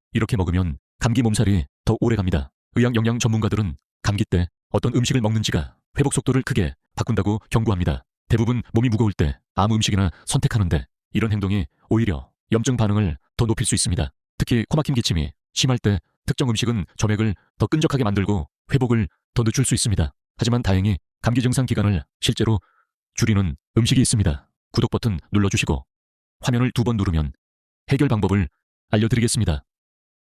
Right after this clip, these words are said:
정답은 다음과 같습니다. 감기 몸살에는 먼저 따뜻한 국물류가 도움이 되는데 특히 닭고기 수프는 염증을 일으키는 백혈구 이동을 억제해 코막힘, 기침목 통증을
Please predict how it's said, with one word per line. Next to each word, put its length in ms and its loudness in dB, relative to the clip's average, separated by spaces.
정답은 380 0
다음과 260 0
같습니다. 420 -2
감기 220 0
몸살에는 560 0
먼저 280 0
따뜻한 300 0
국물류가 500 -2
도움이 220 2
되는데 360 -2
특히 240 0
닭고기 260 0
수프는 360 -2
염증을 340 0
일으키는 460 0
백혈구 340 0
이동을 220 2
억제해 360 -2
코막힘, 460 -2
기침목 360 -2
통증을 420 -2